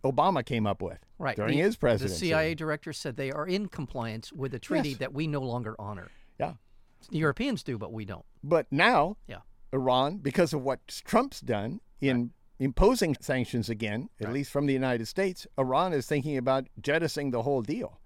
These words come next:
Speaker 2: Let's not forget
Speaker 1: And
Speaker 2: another element in the intelligence community's alarm at Trump not adhering or at least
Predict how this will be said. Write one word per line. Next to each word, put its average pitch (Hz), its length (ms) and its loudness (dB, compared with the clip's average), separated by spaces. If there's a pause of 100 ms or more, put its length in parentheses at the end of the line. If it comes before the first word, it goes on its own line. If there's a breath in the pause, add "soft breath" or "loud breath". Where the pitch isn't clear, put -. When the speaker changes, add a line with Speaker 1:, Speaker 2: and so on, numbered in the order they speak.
(120)
Speaker 2:
Let's 214 240 -2
not 202 160 -2
forget - 180 0
Speaker 1:
And 151 100 -2
Speaker 2:
another 151 360 -4
element 123 540 -4
in 120 300 -6 (100)
the 123 640 -6 (360)
intelligence 135 840 -4
community's 113 880 -8 (180)
alarm 123 600 -2 (140)
at 120 140 -8 (220)
Trump 127 320 -4 (120)
not 110 320 -4 (100)
adhering 123 520 -2
or 107 80 -4
at - 80 -12
least 123 400 -8